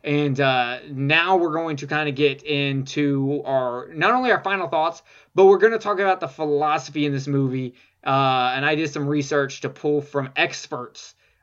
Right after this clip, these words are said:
uh, you know, and what they think of this movie, uh, and kind of my interpretation of them, 'cause I do agree with them,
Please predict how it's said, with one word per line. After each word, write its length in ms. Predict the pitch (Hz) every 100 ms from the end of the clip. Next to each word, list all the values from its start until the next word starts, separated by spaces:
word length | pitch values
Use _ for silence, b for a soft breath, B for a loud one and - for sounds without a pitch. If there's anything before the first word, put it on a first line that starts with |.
| _ -
uh, 600 | 143 135 131 123 113 107 -
you 240 | 151 147
know, 220 | 135 131
and 100 | 131
what 180 | 135 127
they 280 | 165 165 175
think 280 | 165 170 147
of 80 | 156
this 160 | 139 143
movie, 560 | 147 147 135 135 127 b b b _
uh, 420 | 139 135 131 123
and 300 | 131 135 135
kind 300 | 135 143 147
of 80 | 135
my 220 | 135 151
interpretation 760 | 151 143 156 135 131 143 139 139
of 80 | 131
them, 80 |
'cause 120 | 135 143
I 100 | 139
do 180 | 151
agree 260 | 143 135 147
with 140 | 139
them, 180 | 131 131